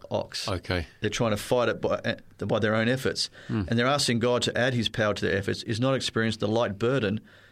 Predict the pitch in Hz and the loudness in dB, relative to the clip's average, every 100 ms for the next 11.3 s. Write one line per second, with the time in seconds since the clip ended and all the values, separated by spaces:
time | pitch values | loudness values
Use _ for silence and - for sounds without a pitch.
0 | _ - 113 120 110 104 110 - 123 123 | _ -6 0 0 0 0 0 0 0 2
1 | 104 104 110 - - 104 101 104 107 104 | 2 2 0 -2 -2 0 0 0 2 0
2 | 104 101 - 104 104 98 110 104 123 113 | 0 -2 -2 0 0 0 -2 0 0 -2
3 | 95 - 151 139 104 76 - - 117 - | -2 -2 0 2 0 -2 -8 -4 0 2
4 | 135 113 120 135 123 110 117 113 117 123 | 2 4 4 2 2 2 2 4 2 4
5 | 113 101 - 107 - 120 131 123 127 117 | 2 0 0 0 2 2 2 2 0 0
6 | 101 95 117 120 120 123 - 104 - 123 | 0 2 2 4 2 0 -2 -4 0 0
7 | 120 117 104 113 - 156 - - - - | 2 0 0 -2 0 0 -2 -8 -20 -20
8 | - - - - 117 107 143 160 143 131 | -20 -20 -20 -4 -2 0 0 0 0 -2
9 | - 139 143 113 - 104 - 127 131 113 | 0 0 2 0 0 -4 -2 -2 0 0
10 | 104 107 - 120 135 107 98 - 117 131 | -2 -4 -4 -2 0 0 0 -2 0 0
11 | 120 - | 0 -2